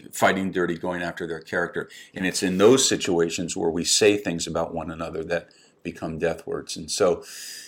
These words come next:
it's a never-ending process because, um, we're always seeking to,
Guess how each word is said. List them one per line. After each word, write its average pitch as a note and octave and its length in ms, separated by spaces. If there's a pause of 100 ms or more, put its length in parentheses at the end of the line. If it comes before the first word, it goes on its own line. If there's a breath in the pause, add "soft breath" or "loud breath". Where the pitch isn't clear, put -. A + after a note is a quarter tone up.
(1040 loud breath)
it's A2 180
a A#2 80
never-ending A#2 880
process A#2+ 600
because, E2 840
um, E2 480
we're F2 220
always F#2 640 (220)
seeking F2 640
to, D#2+ 400